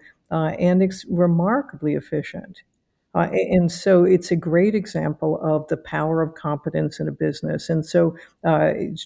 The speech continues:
trust is always, the foundation of trust in a business is competence. If you can't do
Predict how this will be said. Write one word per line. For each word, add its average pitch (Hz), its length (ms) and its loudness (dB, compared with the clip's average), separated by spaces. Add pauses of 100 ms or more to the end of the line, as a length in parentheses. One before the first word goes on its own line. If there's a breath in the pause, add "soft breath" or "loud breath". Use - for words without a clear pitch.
trust 240 400 -4
is 180 180 -2
always, 170 520 2
the 160 80 -4
foundation 170 680 0
of 151 80 -4
trust - 320 -4
in 156 80 -6
a - 20 -6
business - 380 -6
is 160 100 -8
competence. - 800 -10 (520)
If 170 160 -2
you 220 120 4
can't 196 480 -4
do 160 420 -4